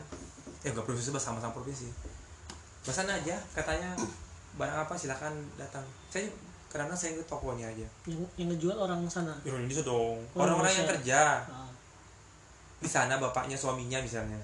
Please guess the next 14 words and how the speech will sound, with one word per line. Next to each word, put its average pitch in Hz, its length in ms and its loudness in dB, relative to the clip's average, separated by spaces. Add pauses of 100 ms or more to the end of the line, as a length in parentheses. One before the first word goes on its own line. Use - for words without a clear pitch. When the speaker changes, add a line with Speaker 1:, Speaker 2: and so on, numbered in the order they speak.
(560)
Speaker 1:
Jadi 139 240 -2
dapat 135 240 -2
bisa 139 180 -2
perwanen 123 540 0
kayak 120 220 -6
gitu. 113 260 -6 (840)
Orang-orang 120 260 -2
gitu 113 160 -6
rata-rata. 120 420 -6 (960)
Atau - 160 -6
orang 135 180 2
yang 131 120 -6
kayak 135 180 -2
apakah 139 320 -6